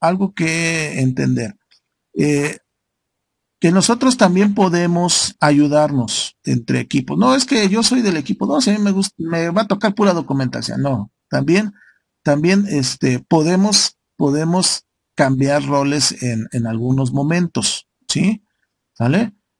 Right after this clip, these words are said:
Entonces, ah, el chiste es echarnos la mano porque todos estamos en el mismo barquito,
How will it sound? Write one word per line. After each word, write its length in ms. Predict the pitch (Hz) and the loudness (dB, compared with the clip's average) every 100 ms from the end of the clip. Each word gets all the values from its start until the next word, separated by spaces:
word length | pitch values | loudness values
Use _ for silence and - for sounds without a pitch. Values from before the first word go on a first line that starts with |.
| - | -14
Entonces, 500 | 131 135 160 156 - | -4 -2 0 0 -2
ah, 260 | 131 117 - | -4 -4 -2
el 180 | 127 127 | -2 0
chiste 280 | 202 202 | -2 0
es 100 | 247 | 2
echarnos 460 | 208 - 185 185 208 | 2 2 2 2 2
la 100 | 214 | 2
mano 320 | 220 190 196 | 2 2 2
porque 220 | 196 - | -2 -8
todos 380 | - 208 220 - | -4 0 2 0
estamos 360 | - 180 185 165 | 0 0 2 0
en 140 | 147 | -2
el 100 | 139 | 0
mismo 320 | 156 175 175 | 0 0 0
barquito, 600 | 170 180 196 226 - 170 | 2 0 0 -6 -2 -4